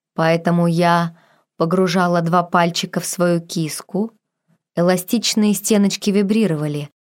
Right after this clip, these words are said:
Я дрожала от наслаждения над своими пальцами и подмахивала бёдрами. Пальцы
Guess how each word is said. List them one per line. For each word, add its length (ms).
Я 260
дрожала 560
от 80
наслаждения 1040
над 180
своими 360
пальцами 760
и 120
подмахивала 840
бёдрами. 640
Пальцы 640